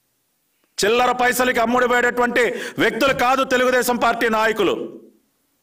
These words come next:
అటువంటి వ్యక్తులం మేము కాదు కాబట్టే మేము ఈ రకంగా ధైర్యంగా నిలబడి పోరాటం చేస్తున్నాం. కాబట్టి ఇటువంటి మనీ ఎక్స్టార్షన్ సెక్షన్లు,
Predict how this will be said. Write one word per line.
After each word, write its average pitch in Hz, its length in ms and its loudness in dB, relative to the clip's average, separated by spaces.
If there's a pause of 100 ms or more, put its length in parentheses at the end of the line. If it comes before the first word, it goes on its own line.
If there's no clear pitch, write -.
(360)
అటువంటి 226 340 0
వ్యక్తులం 220 360 0
మేము 247 200 -2
కాదు 247 260 2
కాబట్టే 285 680 0 (500)
మేము 190 200 0
ఈ - 20 2
రకంగా 208 340 0
ధైర్యంగా 220 440 0
నిలబడి 214 340 0
పోరాటం 208 480 0
చేస్తున్నాం. 151 640 -4 (1500)
కాబట్టి 185 320 0
ఇటువంటి 214 300 0
మనీ 190 240 0
ఎక్స్టార్షన్ 214 540 -2
సెక్షన్లు, 208 760 -2